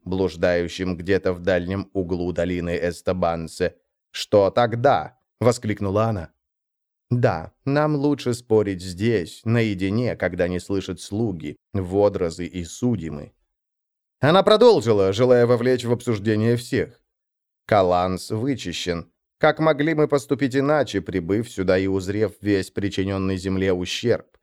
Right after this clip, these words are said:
Эстебансе остается, ведь ныне нельзя поступить по-другому. Надо кормить водразов и судимов. Когда сердце будет принесено в жертву на алтаре,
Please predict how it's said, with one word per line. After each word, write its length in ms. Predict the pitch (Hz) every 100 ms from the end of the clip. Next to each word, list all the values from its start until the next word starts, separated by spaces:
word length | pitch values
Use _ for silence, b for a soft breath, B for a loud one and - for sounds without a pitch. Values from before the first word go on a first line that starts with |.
| _ _ _ -
Эстебансе 720 | 127 131 131 135 147 147 156
остается, 720 | 147 - 160 170 - - 92
ведь 260 | 90 92 98
ныне 440 | 98 104 127 110
нельзя 440 | 107 107 92 147
поступить 560 | 165 95 - 95 95 -
по-другому. 680 | 95 90 92 95 95 98 - _ _ -
Надо 280 | 117 139 139
кормить 400 | 147 143 160 135
водразов 580 | 131 135 135 123 131 127
и 60 |
судимов. 540 | 120 170 113 87 82 - _ _ _ _ -
Когда 460 | 110 95 90 90 92
сердце 520 | - 98 90 - 98
будет 320 | 95 95 90
принесено 600 | 101 101 95 101 101 98
в 80 | 90
жертву 440 | 104 98 90 98
на 200 | 98 95
алтаре, 560 | 92 90 98 127 123